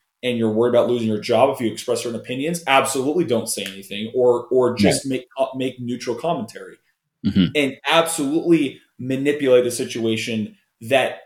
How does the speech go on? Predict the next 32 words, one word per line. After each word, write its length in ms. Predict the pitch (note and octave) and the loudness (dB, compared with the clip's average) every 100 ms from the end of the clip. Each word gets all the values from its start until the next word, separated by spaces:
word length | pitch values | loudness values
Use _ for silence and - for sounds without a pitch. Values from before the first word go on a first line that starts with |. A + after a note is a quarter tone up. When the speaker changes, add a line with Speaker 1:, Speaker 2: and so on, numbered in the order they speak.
| A#2 | -6
Speaker 1:
does 260 | B2 B2 A2 | 0 0 0
not 440 | B2 C3 C3 - | 2 4 4 2
expose 580 | A2+ - - C3 C3 A#2 | -8 -8 -2 2 2 0
you 320 | A2 C3 D3 A#2 | -6 -2 -2 -2
to 120 | A#2+ | -6
a 40 | A#2 | -6
potential, 580 | - A#2+ A2+ A#2 G#2 | -8 -6 -4 -2 -2
like, 140 | G#2 G2+ | -4 -2
loss 300 | A2 A2 - | 0 0 -2
in 60 | G3 | -10
your 80 | |
job. 400 | - E3+ B2+ - - | 0 2 2 -4 -8
Like, 220 | A#2 - | -8 -4
that, 260 | B2 - | -4 0
that's, 460 | B2+ C3+ C3 - - _ _ | 2 2 2 -6 -12 _ _
you 100 | - | -2
know, 400 | C3+ A#2 G#2+ - - _ _ _ _ - | 4 6 4 0 -14 _ _ _ _ -4
as 400 | C3+ C3+ A2+ A2 - _ _ _ _ - | 0 0 -2 -10 -16 _ _ _ _ 0
outspoken 680 | D#3 D#3+ - - D#3+ D#3 C3 | 4 4 2 2 2 4 -2
and 500 | A#2+ A2+ A2+ G#2+ - | 0 0 0 -2 -2
principled 400 | D3 C#3+ C3 B2 | -2 0 0 0
as 80 | A2 | 2
I 80 | A2+ | 0
am, 300 | F3 A#2 - | 0 0 -2
I 120 | A#2+ | -2
am 180 | C3 A2+ | 0 0
not 240 | B2 C3+ B2 | 2 2 4
an 80 | |
advocate 400 | A#2 A2+ A2 A#2 | 0 0 -4 -6
for, 460 | - A2+ G#2+ G#2 - _ _ _ | -4 -2 -2 -2 -10 _ _ _
you 120 | A2+ A2+ | -4 0
know, 360 | G#2 F#2 - | 2 0 -4